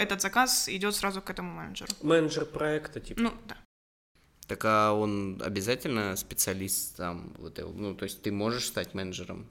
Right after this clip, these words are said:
Speaker 3: Или это просто какой-то левый чувак, то есть с который скорее получил образование какого-то управленца?
Speaker 1: К моему счастью,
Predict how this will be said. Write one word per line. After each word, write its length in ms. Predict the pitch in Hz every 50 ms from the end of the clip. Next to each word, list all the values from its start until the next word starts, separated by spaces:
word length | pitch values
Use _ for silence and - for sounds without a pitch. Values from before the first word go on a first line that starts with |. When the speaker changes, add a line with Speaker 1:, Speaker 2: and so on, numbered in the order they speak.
| - - - - - - - - - - - - - - - - - -
Speaker 3:
Или 200 | - 98 98 98
это 180 | 98 95 98 95
просто 340 | 92 104 - 104 - - 95
какой-то 360 | - 95 - 95 90 - 92
левый 300 | 90 95 95 95 92 90
чувак, 380 | 87 - - 104 104 107 107 -
то 120 | - -
есть 200 | 92 - - -
с 60 | - -
который 420 | 113 95 87 98 101 101 - -
скорее 360 | - - - 101 101 104 101 95
получил 440 | - 98 98 98 - - 107 101
образование 580 | 98 95 101 101 98 98 101 104 101 98 98 95
какого-то 400 | 92 - - - 98 95 95 98
управленца? 560 | 92 - 98 95 92 98 101 92 92 - - - - - - - - - - - -
Speaker 1:
К 80 | -
моему 400 | 247 233 240 240 247 247 277 320
счастью, 760 | 302 - - 220 233 254 - - - 190 190 185 185 180 -